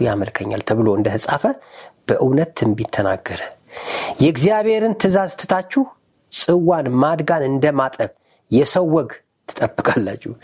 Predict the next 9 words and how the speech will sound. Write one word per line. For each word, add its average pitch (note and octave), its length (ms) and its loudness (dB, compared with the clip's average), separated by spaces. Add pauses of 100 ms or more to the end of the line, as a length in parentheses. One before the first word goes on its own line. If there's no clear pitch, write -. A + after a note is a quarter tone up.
(420)
ይህን G3+ 440 4
የመሰለ D3 500 2 (100)
ብዙ D#3+ 260 0
ነገሮች D3+ 360 2
ታደርጋላችሁ» - 720 -6 (340)
አላቸው - 400 -6
ይላል። - 200 -12 (480)
በጣም - 220 0
ይገርማል። - 320 -6